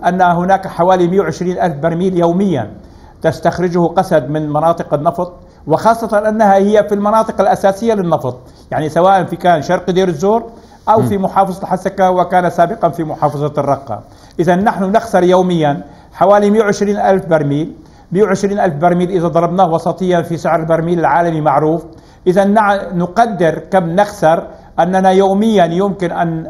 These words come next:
Speaker 1: ن-، يعني من خلال هذه الحسبة البسيطة التي
Speaker 2: مم.
Speaker 1: نستطيع أن
Speaker 2: مم.
Speaker 1: نحسبها،
Speaker 2: مم.
Speaker 1: أننا نخسر يوميًا خمسة عشر مليون برميل، خمسة عشر مليون دولار.
Speaker 2: طيب،
Speaker 1: وبالتالي إذا
Speaker 2: عسكريًا
Speaker 1: ضربناها في
Speaker 2: هي
Speaker 1: كامل
Speaker 2: رسالة
Speaker 1: العام
Speaker 2: من موسكو اليوم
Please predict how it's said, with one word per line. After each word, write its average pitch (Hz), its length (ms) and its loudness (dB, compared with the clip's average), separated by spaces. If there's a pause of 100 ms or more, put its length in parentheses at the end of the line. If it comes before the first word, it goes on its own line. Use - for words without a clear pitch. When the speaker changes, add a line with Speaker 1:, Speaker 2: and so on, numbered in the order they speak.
Speaker 1:
ن-، 147 160 -4
يعني 147 420 0
من 147 380 -4
خلال 165 280 0
هذه 156 260 0
الحسبة 160 380 -4
البسيطة 143 640 -4 (280)
التي 151 320 2
Speaker 2:
مم. 165 60 0
Speaker 1:
نستطيع 160 460 0
أن - 40 2
Speaker 2:
مم. 117 40 0
Speaker 1:
نحسبها، 139 580 -2 (320)
Speaker 2:
مم. 175 100 0
Speaker 1:
أننا 196 200 0
نخسر 196 280 0
يوميًا 208 300 2
خمسة 190 360 -2
عشر - 320 -4
مليون 185 320 2
برميل، 180 460 2 (120)
خمسة 175 340 0
عشر 202 200 -2
مليون 190 600 0 (220)
دولار. 175 380 4
Speaker 2:
طيب، - 80 -14 (360)
Speaker 1:
وبالتالي 165 420 2
إذا 196 100 2
Speaker 2:
عسكريًا 175 400 2
Speaker 1:
ضربناها 185 240 2
في 170 360 0
Speaker 2:
هي 175 280 4
Speaker 1:
كامل 190 200 4
Speaker 2:
رسالة 165 240 2
Speaker 1:
العام 151 300 2
Speaker 2:
من 160 260 0
موسكو 151 600 2
اليوم 151 520 0